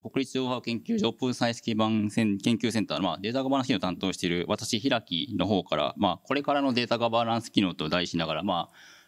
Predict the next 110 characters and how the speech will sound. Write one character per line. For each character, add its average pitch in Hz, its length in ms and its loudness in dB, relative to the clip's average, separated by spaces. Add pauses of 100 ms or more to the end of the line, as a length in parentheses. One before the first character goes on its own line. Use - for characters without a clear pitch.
(200)
今 98 200 2
ど 107 100 2
う 123 40 2
い - 20 -2
っ - 20 -2
た 127 100 2
も 123 60 2
の 95 60 2
を - 20 -2
提 104 140 -2
供 107 100 0
し - 40 -4
て 113 100 0
い 101 40 -2
て、 107 320 -2
し - 120 -2
よ 113 60 0
う - 20 -6
と 113 100 0
し - 60 -4
て 113 80 0
い - 0 -
る 113 80 0
か 110 60 2
っ 104 40 -4
て - 160 -6
い 110 60 2
う - 20 -4
と 104 80 2
こ 107 80 0
ろ 107 80 4
の 101 80 4
話 104 540 0
を 120 120 -4
さ 98 140 -6
せ 104 80 -6
て - 80 -6
い 90 80 -2
た 87 140 0
だ - 20 -6
け 92 140 0
れ 82 80 -2
ば 82 120 -2
と 92 220 -2
思 87 140 2
い - 20 -2
ま 76 100 -2
す。 - 220 -12
ま 120 100 4
あ、 - 40 -12
こ 147 80 4
の 139 80 8
デ 165 60 2
ー - 20 2
タ 160 80 4
ガ 160 80 0
バ 170 80 4
ナ 170 60 0
ン 165 40 -4
ス - 60 -20
機 180 100 0
能 135 140 4
に 139 80 0
関 120 160 4
し - 40 -8
て 127 60 -2
は、 87 260 2 (240)
私、 120 380 2
平 123 220 4
木 90 100 -6
と、 80 300 -4 (240)
え 85 420 0
ー、 98 40 0
横 95 180 2
山 87 160 0
さ 82 100 -4
ん 71 80 0
の 67 60 -2
方 82 180 -8
で、 - 240 -8 (160)
あ、 95 160 4
主 - 140 -4
と 92 120 0
し - 80 -4
て 73 320 -2
開 90 140 0
発 82 180 -2
の 78 60 0
方 92 120 2
を 71 40 -6
進 - 180 -8
め 76 80 -2
て 80 100 -4
い 76 60 -2
る - 80 -12
と - 120 -8 (120)
い 101 120 2
う、 - 20 -2
そ 92 140 -2
う - 20 -2
い 85 40 -2
う - 20 -10
機 - 100 -4
能 71 60 -2
に - 60 -8
な - 60 -12
っ - 40 -20
て - 100 -14
ま - 120 -8
す。 - 180 -8